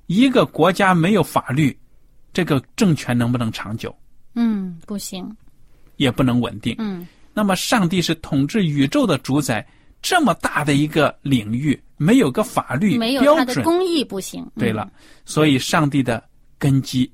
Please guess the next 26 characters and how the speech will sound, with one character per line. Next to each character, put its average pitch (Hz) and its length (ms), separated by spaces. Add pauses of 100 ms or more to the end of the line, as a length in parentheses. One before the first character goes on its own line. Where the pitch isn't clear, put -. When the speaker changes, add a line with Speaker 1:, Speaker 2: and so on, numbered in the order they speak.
Speaker 1:
他 - 160
的 127 100
国 131 260
度 196 140
的 113 100
根 131 260
基 135 120
呢， 123 140 (160)
是 - 200
有 104 140 (100)
标 139 240
准 - 260
的。 80 140 (240)
Speaker 2:
嗯。 190 320 (180)
Speaker 1:
但 156 180
是 139 160
上 170 320
帝 147 140
呢， 127 120
更 175 220
是 139 140 (120)
恩 262 220
典 120 180
的 214 100
上 127 280
帝， 113 200